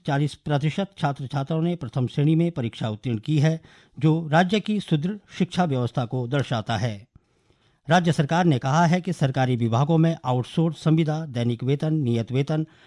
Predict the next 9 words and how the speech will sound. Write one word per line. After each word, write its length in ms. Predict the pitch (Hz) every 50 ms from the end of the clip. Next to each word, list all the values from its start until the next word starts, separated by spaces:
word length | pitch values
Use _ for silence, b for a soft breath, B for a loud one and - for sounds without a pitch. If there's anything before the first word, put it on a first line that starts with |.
| b b b
अंशकालिक 640 | 165 175 190 - - - 170 165 180 185 190 - -
और 220 | 139 131 131 127 -
तदर्थ 300 | - 156 160 175 - -
कर्मचारियों 560 | - - 143 135 127 120 - 143 143 156 175 160
की 120 | 143 131
भर्ती 320 | 107 101 131 131 - 175
पर 160 | 156 147 131 117
रोक 240 | 127 151 165 156
से 240 | - - 180 175 175